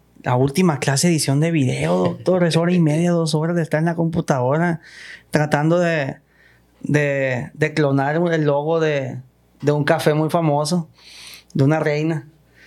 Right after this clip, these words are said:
Y este, "No, hombre", decía yo, "edición de video, no. Todo lo que quieran menos edición de video".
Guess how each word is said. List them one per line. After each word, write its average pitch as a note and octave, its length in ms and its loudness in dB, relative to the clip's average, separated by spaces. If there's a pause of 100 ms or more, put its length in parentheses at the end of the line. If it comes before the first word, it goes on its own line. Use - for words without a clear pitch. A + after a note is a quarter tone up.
(300)
Y D3+ 160 4
este, D3 480 0
"No, C#3+ 160 2
hombre", F3 300 2
decía F3+ 200 0
yo, D#3+ 340 2
"edición E3 440 0
de F3 100 2
video, D#3 320 2
no. D3 320 0 (240)
Todo D#3+ 300 2
lo G3+ 160 2
que D3+ 320 2
quieran D#3+ 260 2
menos E3+ 300 2
edición D3 360 0
de E3 120 0
video". C#3+ 360 0